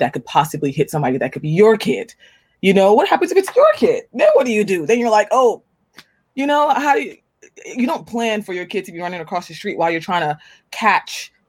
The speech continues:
the person who did you wrong or something. Like, you don't plan for somebody else's kid to be in the neighborhood. And,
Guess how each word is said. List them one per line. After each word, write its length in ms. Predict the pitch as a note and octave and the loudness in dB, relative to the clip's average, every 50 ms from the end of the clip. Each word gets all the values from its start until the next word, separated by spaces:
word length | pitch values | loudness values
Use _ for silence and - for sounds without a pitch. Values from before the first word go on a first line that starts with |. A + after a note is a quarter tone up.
| _ _ _ | _ _ _
the 140 | E3 D#3 F#3 | -10 -10 -8
person 380 | D#3+ G3+ G3 F3+ F#3 F#3 E3 | -4 -2 -2 -2 -2 -4 -6
who 300 | G3 F#3+ F3+ F3 E3+ E3 D3 C3 | -4 -4 -6 -6 -8 -10 -10 -10
did 200 | B2+ F3 F3+ E3 | -8 -6 -6 -6
you 160 | D#3 E3 D#3+ D#3+ | -8 -8 -6 -2
wrong 320 | E3+ F3+ G3 F#3+ F#3 F3+ | -2 0 0 -2 -2 -2
or 400 | D#3+ D3+ C#3+ D3 D3 C#3+ C#3+ C#3 _ - E3+ E3 D#3 - | -4 -4 -2 -4 -4 -6 -6 -10 _ -16 -16 -16 -16 -16
something. 500 | - - G#3 G#3+ A#3+ A#3+ - E3 D#3 E3 | -6 -2 2 2 2 2 2 0 0 0
Like, 160 | D#3+ D#3 D#3+ | -2 -4 -2
you 60 | G3+ | -2
don't 180 | A#3+ A#3+ F3+ - | -2 -4 -4 -4
plan 240 | - G3+ G3 G3+ G3+ | -4 -4 -2 -2 -2
for 100 | G3+ F3 | -4 -6
somebody 240 | D#3 F#3+ F3+ E3 C#3 | -6 -4 -2 -2 0
else's 280 | D3+ A#3+ A#3+ G3+ - | -2 -2 -2 -6 -8
kid 220 | - - G3 E3+ D#3 | -4 -4 -4 -4 -4
to 80 | F#3 D#3+ | -8 -8
be 180 | D#3+ D3 D3+ _ - - _ _ _ _ | -8 -8 -10 _ -20 -20 _ _ _ _
in 80 | F3 F#3+ | -4 -4
the 60 | F3 | -2
neighborhood. 400 | E3 F3 G#3 G#3 G#3+ F3+ E3+ D3 | 0 0 0 0 0 -2 -2 -2
And, 200 | D#3+ E3 E3 - | -2 -4 -6 -10